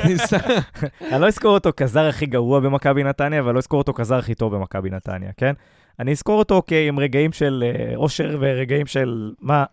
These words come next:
Speaker 2: <clears throat> מה ראינו.
Speaker 1: דניאל, אתה לא
Speaker 2: מצד שני
Speaker 1: תזכור ממנו. אתה
Speaker 2: שנייה,
Speaker 1: לא
Speaker 2: רגע,
Speaker 1: תזכור
Speaker 2: אני אגיד,
Speaker 1: אותו.
Speaker 2: אני אגיד למה, אני אגיד למה. ת-, ת-, תבין איזה זיכרונות העלינו בצהריים בבירה שם, אתה תבין שזוכרים את כולם בסוף.
Speaker 1: <laughs>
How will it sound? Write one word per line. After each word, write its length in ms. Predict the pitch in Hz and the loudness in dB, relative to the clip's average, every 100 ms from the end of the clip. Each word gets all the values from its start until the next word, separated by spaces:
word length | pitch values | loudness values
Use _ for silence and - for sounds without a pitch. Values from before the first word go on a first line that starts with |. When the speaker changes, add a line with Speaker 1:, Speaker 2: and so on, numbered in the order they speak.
| - | 0
Speaker 2:
<clears throat> 180 | 254 160 | 0 2
מה 100 | 156 | 4
ראינו. 320 | 139 117 120 - 131 | 2 2 -2 -2 -2
Speaker 1:
דניאל, 260 | 175 202 | 0 -2
אתה 80 | 131 | -2
לא 60 | 135 | -2
Speaker 2:
מצד 200 | 196 170 | 0 0
שני 160 | 135 | 0
Speaker 1:
תזכור 280 | 170 196 214 | 0 0 0
ממנו. 480 | 220 208 180 139 113 - | -2 -2 -2 -4 -8 -8
אתה 80 | |
Speaker 2:
שנייה, 160 | 147 165 | 2 4
Speaker 1:
לא 40 | |
Speaker 2:
רגע, 160 | - 156 | 4 2
Speaker 1:
תזכור 300 | - - 247 | 0 2 4
Speaker 2:
אני 100 | 233 | 4
אגיד, 140 | - | 4
Speaker 1:
אותו. 100 | 247 214 | 4 4
Speaker 2:
אני 60 | |
אגיד 160 | 143 170 | 2 2
למה, 200 | 165 117 | 2 0
אני 80 | 110 | -2
אגיד 140 | 123 | 0
למה. 200 | 120 98 - _ _ _ - - - | 0 -2 -10 _ _ _ -20 -20 -20
ת-, 60 | - - - | -16 -16 -12
ת-, 120 | 110 107 - | -10 -10 -6
תבין 240 | 107 113 | -4 -4
איזה 160 | 107 107 | -6 -6
זיכרונות 460 | 107 110 120 117 | -6 -4 -2 -2
העלינו 240 | 117 123 117 | -4 -2 0
בצהריים 600 | 110 - 113 117 123 113 | -2 0 0 0 0 -2
בבירה 320 | 104 143 120 | -2 0 0
שם, 240 | 117 113 117 | -2 -4 -4
אתה 140 | 123 | -4
תבין 180 | 120 131 | -4 -2
שזוכרים 420 | 135 120 127 139 | -2 -2 0 0
את 100 | 127 | 0
כולם 280 | 131 131 120 | 0 0 0
בסוף. 240 | 101 - | -2 -4
Speaker 1:
<laughs> 100 | 165 | -6